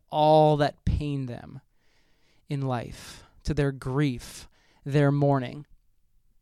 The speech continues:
And he remembered. So God looked on the Israelites and was concerned about them. When I received these phone calls,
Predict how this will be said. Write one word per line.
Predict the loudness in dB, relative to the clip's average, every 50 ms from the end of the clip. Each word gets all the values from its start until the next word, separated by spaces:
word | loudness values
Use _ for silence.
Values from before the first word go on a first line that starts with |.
| _ _ _ _ _ _ _ _ _ _ -14 -10
And | -8 -6 -2
he | 0 0
remembered. | 0 0 0 0 -2 -2 -4 -4 -6 -8 -10 -12 -12 -14 _ _ _ _ _ _ _ _ _ _ _ _ _ _ _ _ _ _ _ _ _ _ _ _ _ _ _ _ _ _ _ _ _ _ _
So | -2 0 4
God | 6 6 6 4
looked | 4 2 0 0 0
on | 0 0 2
the | 2 2
Israelites | 2 2 2 0 -2 -2 -2 -4 -6 -8 -10 -10 -10 -10 -12 -14 -20 -20 _ _ _ -12
and | -10 -8 -6
was | -6 -6 -8 -8
concerned | -10 -12 -12 -10 -10 -8 -6 -4 -4 -4 -4 -6 -8 -10 -12 -14 -14 -14 _ _ _ _ _ _ _ _ _ _ _ _ -12
about | -8 -6 -6 -6 -6 -8
them. | -10 -12 -12 -14 -16 -20 _ _ _ _ _ _ _ _ _ _ _ _ _ _ _ _ _ _ _ _ _ _ _ _ _ _ _ _ _ _ _
When | -2 2 4
I | 4
received | 4 4 2 0 -2 0 0 0 0 0 -2
these | -2 -2 -2 -4 -6 -10 -14 _ _ _ _ -20
phone | -6 0 2 4 4 4 4
calls, | 4 4 4 4 4 4 4 2 0 0 -2 -6 -8 -10 -10 -12 -14